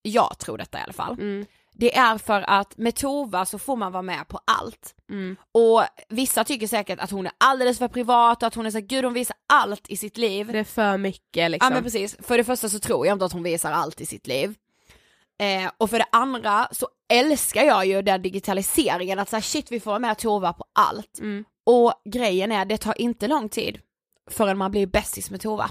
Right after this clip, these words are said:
Speaker 2: Nej.
Speaker 1: Ja, när jag kollar på hennes kanal, jag är besatt Sofie, jag tror jag har sett alla videos.
Speaker 2: <gasps> Samtidigt så kände jag ju när vi skulle spela in Ångestbilen med Tova,
Speaker 1: Mm.
Speaker 2: då var jag ju ändå väldigt nervös för att jag liksom tänkte så här bara, åh shit, eh,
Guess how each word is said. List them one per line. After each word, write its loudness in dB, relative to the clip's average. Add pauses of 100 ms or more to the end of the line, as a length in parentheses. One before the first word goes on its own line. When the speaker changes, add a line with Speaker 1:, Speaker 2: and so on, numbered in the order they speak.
Speaker 2:
Nej. -2 (520)
Speaker 1:
Ja, 4 (140)
när 4
jag 6
kollar 4
på -12
hennes -2
kanal, 0
jag 2
är 0
besatt -4
Sofie, -6
jag -6
tror -8
jag -2
har -4
sett -12
alla 2
videos. -10 (180)
Speaker 2:
<gasps> -10
Samtidigt 2
så -4
kände 2
jag 4
ju 2
när 0
vi 2
skulle 2
spela -2
in 4
Ångestbilen 0
med -8
Tova, 2 (140)
Speaker 1:
Mm. -2
Speaker 2:
då -2
var 4
jag 4
ju 4
ändå 0
väldigt -2
nervös 0
för 0
att -6
jag 4
liksom -2 (220)
tänkte 0
så -2
här 2
bara, 2 (380)
åh 6
shit, -4
eh, 2